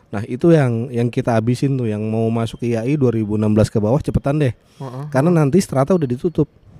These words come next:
Speaker 2: Harus mengikuti yang tadi
Speaker 1: P P A R.
Speaker 2: itu ya, P P A R. I see.
Speaker 1: Ketika lo ya udah ditutup dan lo telat,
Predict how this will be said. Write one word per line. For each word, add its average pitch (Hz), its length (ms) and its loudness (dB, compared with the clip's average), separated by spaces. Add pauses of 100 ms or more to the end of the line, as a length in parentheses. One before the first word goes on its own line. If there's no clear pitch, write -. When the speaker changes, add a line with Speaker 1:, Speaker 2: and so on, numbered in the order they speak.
(960)
Speaker 2:
Harus 131 380 -14
mengikuti 143 480 -8
yang 139 160 -6
tadi 131 160 -8
Speaker 1:
P 139 160 0
P 147 80 2
A 156 80 -2
R. - 0 -
Speaker 2:
itu 151 80 0
ya, 143 160 0
P 98 160 -12
P 131 80 -14
A 131 160 -8
R. 127 340 -10 (320)
I 123 100 -16
see. 117 280 -20 (640)
Speaker 1:
Ketika 131 320 0
lo 139 160 4
ya 143 200 4
udah 147 280 0
ditutup 135 360 0
dan 127 200 2
lo 123 80 6
telat, 120 360 4